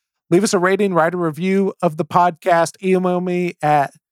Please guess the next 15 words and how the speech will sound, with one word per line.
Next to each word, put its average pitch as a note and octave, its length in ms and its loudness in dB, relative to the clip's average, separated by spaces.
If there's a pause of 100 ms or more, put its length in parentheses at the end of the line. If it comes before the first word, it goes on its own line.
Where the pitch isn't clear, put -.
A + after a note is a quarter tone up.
(320)
learnerscornerpodcast E3+ 1120 0
at E3 180 0
gmail D#3+ 360 0
dot C#3+ 180 -2
com. E3+ 320 2
Would C#3+ 160 -8
love D3 140 -2
to C#3+ 60 -8
hear D#3 180 -2
from D3+ 180 -6
you D3+ 120 -4
for C#3+ 260 0
any D3+ 180 -2
questions, D#3+ 680 -2
takes, - 600 -6